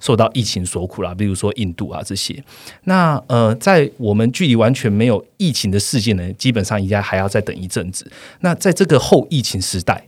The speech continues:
我，我们到底要关注什么样的，呃，消息跟什么样的数据呢？那我这边也邀请，就是再次邀请喜欢听我们 Podcast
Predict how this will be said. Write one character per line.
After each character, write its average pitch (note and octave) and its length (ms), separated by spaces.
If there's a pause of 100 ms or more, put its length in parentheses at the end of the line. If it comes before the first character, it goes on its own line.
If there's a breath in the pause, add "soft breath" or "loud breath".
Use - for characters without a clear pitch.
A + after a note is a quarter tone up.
(180)
我， G#2 120 (100)
我 G2+ 80
们 G#2 200
到 D3 200
底 F#2 160
要 G2+ 180
关 A2 300
注 G2+ 260
什 - 180
么 E2 100
样 G#2+ 260
的， F2 260 (360 soft breath)
呃， F2+ 180
消 D#3+ 260
息 F#2+ 300
跟 A2 180
什 F#2+ 140
么 F#2+ 60
样 A2+ 100
的 F2+ 80
数 G#2 280
据 F#2 240
呢？ E2 160 (260 loud breath)
那 E3 120
我 G#2 200
这 C3+ 100
边 B2+ 100
也 F2+ 60
邀 G#2+ 180
请， F2+ 220
就 G2+ 80
是 G#2 60
再 D3+ 180
次 B2 200
邀 G#2 140
请 G#2 160
喜 F#2 200
欢 G#2 120
听 G#2+ 160
我 F2 80
们 F2+ 120
Podcast G#2 500